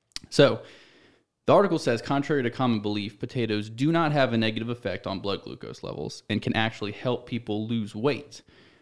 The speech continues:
according to this study," which I was like, "Hmm, I'm gonna have to take a look at this study." Um, so they put a few bullets of what to know. So they say, "Potatoes are filled with key nutrients packed with health benefits and do not increase your risk for type two diabetes,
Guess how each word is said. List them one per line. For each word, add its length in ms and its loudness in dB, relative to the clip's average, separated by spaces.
according 420 0
to 300 -10
this 100 -4
study," 400 2
which 180 -8
I 60 0
was 140 -6
like, 240 -10
"Hmm, 260 -6
I'm 120 2
gonna 80 -2
have 100 -6
to 60 -20
take 100 -6
a 40 -12
look 120 -10
at 60 -20
this 100 -20
study." 480 -12
Um, 320 2
so 180 0
they 180 4
put 280 2
a 60 4
few 180 2
bullets 420 2
of 160 -2
what 300 2
to 120 -4
know. 480 -4
So 200 4
they 200 2
say, 260 2
"Potatoes 520 0
are 60 0
filled 280 0
with 160 -8
key 200 -4
nutrients 460 -4
packed 300 -4
with 100 -10
health 240 -2
benefits 400 -4
and 160 -8
do 180 -2
not 200 2
increase 400 -2
your 80 -6
risk 240 -6
for 80 -8
type 240 -10
two 120 -8
diabetes, 580 -6